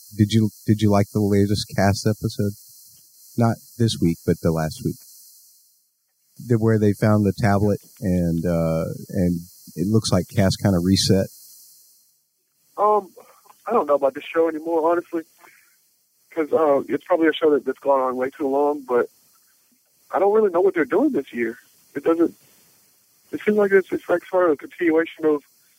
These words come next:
Speaker 2: the same story from last year.
Speaker 1: Yeah.
Speaker 2: And, um,
Speaker 1: Well, it's almost like they have two seasonal arcs within a season. You know, the whole Benny Amelia thing, which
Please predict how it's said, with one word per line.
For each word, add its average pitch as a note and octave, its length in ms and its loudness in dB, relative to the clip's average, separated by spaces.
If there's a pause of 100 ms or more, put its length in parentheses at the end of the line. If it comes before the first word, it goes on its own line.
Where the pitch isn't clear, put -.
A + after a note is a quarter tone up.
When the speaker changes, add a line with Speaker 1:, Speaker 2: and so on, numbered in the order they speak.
(220)
Speaker 2:
the D3 160 -8
same D#3+ 180 0
story D#3 240 -2
from C3+ 220 -8
last C#3 380 -2
year. F3+ 200 -4 (1040)
Speaker 1:
Yeah. A2+ 220 0 (240)
Speaker 2:
And, C#3+ 240 0
um, C3+ 340 0
Speaker 1:
Well, B2 160 -2 (640)
it's D#3+ 180 -2
almost A3 380 0
like F3 200 2 (380)
they D3 100 2
have D3 260 2 (1080)
two E3+ 520 0
seasonal D3+ 640 0
arcs C3+ 380 0
within A#2+ 640 0 (440)
a G#2 120 0
season. A#2+ 540 0 (460)
You C3 100 0
know, B2 180 2
the B2 80 0
whole C#3+ 200 0
Benny C#3+ 360 0
Amelia B2+ 480 0
thing, A2 460 -2 (640)
which B2 220 -2